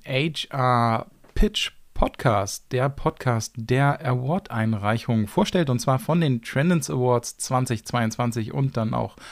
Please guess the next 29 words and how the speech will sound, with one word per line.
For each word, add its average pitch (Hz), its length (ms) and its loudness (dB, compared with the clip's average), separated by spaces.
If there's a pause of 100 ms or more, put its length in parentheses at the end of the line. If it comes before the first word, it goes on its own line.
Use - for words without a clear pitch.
(160)
folgende 147 720 4
und 202 240 2
auch 151 380 -4 (240)
von 127 240 0
den 120 320 0
Queb - 420 -4
H 139 260 -2
R 123 140 -4
Innovation 135 600 0
Awards. - 440 -6
Das 110 180 -4
heißt, 117 280 0
hier 139 180 2
findet 123 320 0
ihr 117 260 0 (320)
eine 151 280 2
Reihe 156 280 4
von 143 360 2
super 135 320 0
spannenden 135 680 0
Projekten, 113 760 0
Insights 110 960 0 (260)
und 202 180 4
auch 135 220 0
Learnings. 113 720 2 (440)
Und 113 260 2
heute 196 260 2
zu 131 280 -4
Gast 117 380 0